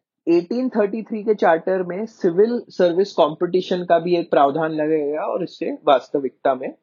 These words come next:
फिर लागू किया गया। तो ये जो है एडमिनिस्ट्रेटिव चेंजेस हैं, जो मेजर वाले हैं, इस दौरान हुए, इस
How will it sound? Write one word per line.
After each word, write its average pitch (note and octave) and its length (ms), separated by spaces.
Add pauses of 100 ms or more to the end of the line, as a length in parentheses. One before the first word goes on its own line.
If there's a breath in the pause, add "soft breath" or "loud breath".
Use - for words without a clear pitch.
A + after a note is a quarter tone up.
(400)
फिर F#3 180
लागू B2+ 340
किया F#2+ 320
गया। - 160 (680)
तो F#3+ 80
ये G3+ 680 (540)
जो F#3 200
है F3+ 380
एडमिनिस्ट्रेटिव F3+ 840
चेंजेस C3+ 540
हैं, C3 160
जो C3+ 140
मेजर B2+ 440
वाले C3 380 (720)
हैं, C3 360 (540)
इस F3 240
दौरान C3 500
हुए, B2+ 460
इस A#2+ 80